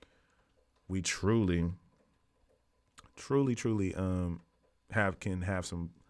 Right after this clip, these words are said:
possible solutions to all of these. Um, and align desires and values, I think that kind of goes hand in hand with compatibility, obviously.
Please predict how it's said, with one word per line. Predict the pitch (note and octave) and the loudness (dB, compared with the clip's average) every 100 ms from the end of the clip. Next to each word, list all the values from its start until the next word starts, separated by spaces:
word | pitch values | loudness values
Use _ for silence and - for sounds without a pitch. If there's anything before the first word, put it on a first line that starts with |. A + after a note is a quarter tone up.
| - | -14
possible | - F#2+ - E2 | -4 -4 -4 -8
solutions | - E2 E2 D#2 - | -6 -4 -4 -8 -12
to | - | -8
all | E2 C#2+ | -6 -6
of | C#2 | -10
these. | - G1+ - - - - - - _ - | -16 -18 -20 -20 -20 -20 -20 -20 _ -2
Um, | A2 G2+ F#2+ E2+ - _ _ _ _ - | 2 4 4 0 -4 _ _ _ _ 0
and | A#2 | 4
align | A#2 C#3 D3+ | 6 6 6
desires | G2+ G#2 B2 B2 | 4 4 4 2
and | F2+ | 2
values, | F#2 A#2 B2+ C3 C3+ C3 - - | 2 2 2 -2 -4 -6 -12 -8
I | F#2 | -4
think | A2 | -2
that | G#2 G2 | -2 0
kind | G#2 | -2
of | F#2 | 0
goes | G2 G2 F#2 | 2 2 2
hand | G2 F2+ | 0 -2
in | F2 | 0
hand | F#2+ F#2 | -2 0
with | F2+ F#2 | -2 -2
compatibility, | E2+ F#2+ F2 E2+ G2 F#2+ | -4 -2 -2 0 0 0
obviously. | F#2+ G2 G2 F#2+ F#2+ G2+ | -2 -2 -4 -4 -4 -4